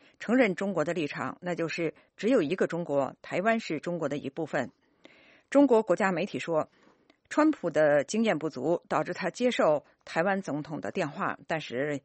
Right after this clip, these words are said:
同时警告说，违反一个中国的政策将破坏华盛顿和北京之间的关系。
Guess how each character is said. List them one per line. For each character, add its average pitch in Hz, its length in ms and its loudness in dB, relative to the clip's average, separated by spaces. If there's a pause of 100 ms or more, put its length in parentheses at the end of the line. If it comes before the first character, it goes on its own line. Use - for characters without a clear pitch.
(360)
同 175 180 -6
时 165 140 -2
警 - 140 -4
告 143 140 0
说， 175 320 2 (320)
违 214 200 4
反 180 300 0
一 180 60 -2
个 196 100 0
中 208 200 -2
国 156 120 -2
的 151 80 0
政 151 180 -2
策 139 220 -2
将 185 220 -2
破 202 240 0
坏 156 280 0
华 143 260 -6
盛 180 180 -8
顿 175 240 0
和 - 180 -10
北 143 200 -6
京 156 200 -8
之 160 140 -10
间 156 160 -2
的 - 80 -8
关 151 180 -4
系。 - 240 -10